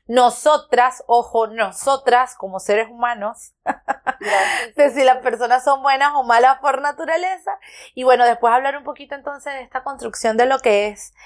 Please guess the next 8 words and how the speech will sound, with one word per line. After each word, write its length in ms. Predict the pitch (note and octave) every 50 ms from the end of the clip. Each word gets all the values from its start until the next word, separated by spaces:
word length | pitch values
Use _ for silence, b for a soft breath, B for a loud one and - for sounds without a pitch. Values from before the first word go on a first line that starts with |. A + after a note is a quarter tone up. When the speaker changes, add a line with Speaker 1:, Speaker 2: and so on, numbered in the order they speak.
| B B B B B _
Speaker 1:
eh, 400 | - B3+ B3+ B3+ B3+ B3 B3 A3+
la 160 | G#3+ A#3+ A#3
violencia 720 | A#3 A#3 A3 A3+ A#3+ C4 D4 E4 D#4 D4 - - D#4 D4+ D4+ D4+ - D#4
y, 640 | A#3+ A3 G#3 G3 F#3 F3+ F3 - - - - -
y 80 | F#3 E3+
quizás, 600 | _ G3+ F#3+ - - F#3 G3 G3+ G#3 G#3+ - - -
no 80 | D4
sé, 180 | D4 - F4+ F4